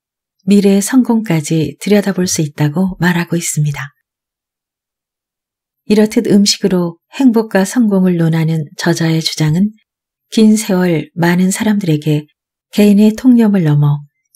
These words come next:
기초적 순리를 제시하고 있습니다. 저자 미즈노 남보쿠는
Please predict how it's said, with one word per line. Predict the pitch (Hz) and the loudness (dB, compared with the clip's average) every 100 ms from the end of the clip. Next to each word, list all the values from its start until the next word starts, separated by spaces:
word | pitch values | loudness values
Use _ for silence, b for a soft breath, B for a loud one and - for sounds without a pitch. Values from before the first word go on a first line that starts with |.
| _ | _
기초적 | - 214 214 196 196 | -6 -4 -2 -4 -4
순리를 | - 262 220 165 156 151 143 | 0 0 0 -2 -4 -6 -8
제시하고 | - 202 - 196 170 170 | -4 -2 -2 -6 -4 -6
있습니다. | 165 - 147 143 139 _ _ _ _ _ _ _ _ _ _ _ _ _ _ _ _ _ _ | -6 -4 -2 -4 -10 _ _ _ _ _ _ _ _ _ _ _ _ _ _ _ _ _ _
저자 | 202 202 220 214 208 | -2 0 2 0 0
미즈노 | 185 208 196 202 | -2 -2 0 0
남보쿠는 | 180 170 160 156 - 170 208 | 2 -2 -4 -6 -4 -2 -2